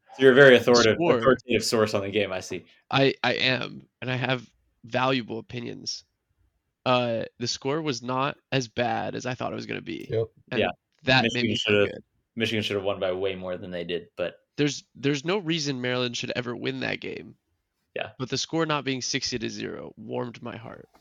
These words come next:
Speaker 3: And it
Speaker 1: The
Speaker 3: was
Speaker 1: first play was crazy. The first play, we kicked it off to Maryland. They fumbled it. We recovered it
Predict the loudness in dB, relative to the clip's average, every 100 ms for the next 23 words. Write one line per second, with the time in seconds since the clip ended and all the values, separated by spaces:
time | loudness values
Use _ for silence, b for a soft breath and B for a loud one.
0 | _ -2 2 6 6 6 4 4 2 2
1 | 0 2 -2 _ _ _ -6 0 0 2
2 | 4 6 4 2 0 2 2 2 0 -2
3 | -2 -4 -6 -6 -6 0 2 4 4 2
4 | -2 -2 -2 0 2 2 2 0